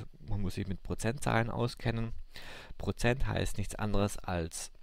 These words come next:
äh, von hundert, also ein Prozent wäre ein Teil von hundert und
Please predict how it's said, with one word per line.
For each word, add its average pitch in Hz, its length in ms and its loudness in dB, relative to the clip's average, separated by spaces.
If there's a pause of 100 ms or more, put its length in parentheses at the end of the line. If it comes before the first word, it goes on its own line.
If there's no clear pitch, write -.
(140)
äh, 80 240 2
von 95 260 -2
hundert, 175 460 4
also 90 380 2 (480)
ein 127 200 4
Prozent 110 480 0
wäre 87 260 2
ein 107 220 0
Teil 95 240 2
von 92 240 -4
hundert 151 460 4 (560)
und 95 280 0